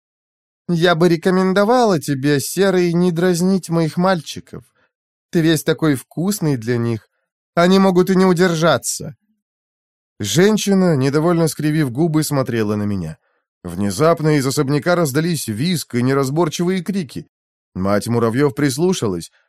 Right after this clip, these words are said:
потом решительно пошла вглубь дома. За ней двинулась пара роботов. «Господа людоеды, отпустите нас, пожалуйста! Мы больше не будем!» прошепелявил один из браконьеров. «Что?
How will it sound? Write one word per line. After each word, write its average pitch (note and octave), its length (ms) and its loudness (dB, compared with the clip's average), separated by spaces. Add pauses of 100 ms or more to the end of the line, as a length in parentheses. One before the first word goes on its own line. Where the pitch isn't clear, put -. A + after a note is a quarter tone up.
потом C3 320 0
решительно B2 540 0
пошла A2 340 -2
вглубь G2+ 320 -6
дома. E2 380 -8 (240)
За G2 220 -2
ней F#3+ 220 0
двинулась D#3 520 0
пара G2+ 340 0
роботов. E2 480 -8 (1300)
«Господа G#3+ 680 0
людоеды, D#3 640 2 (340)
отпустите A#3 680 0
нас, G3 260 2
пожалуйста! G3 1000 0 (240)
Мы G#3+ 160 2
больше A3+ 400 0
не A#3 120 0
будем!» G#3 500 -2 (360)
прошепелявил A#2+ 640 0
один G#2 240 -2
из G2+ 80 -4
браконьеров. A2+ 680 -2 (600)
«Что? - 480 -4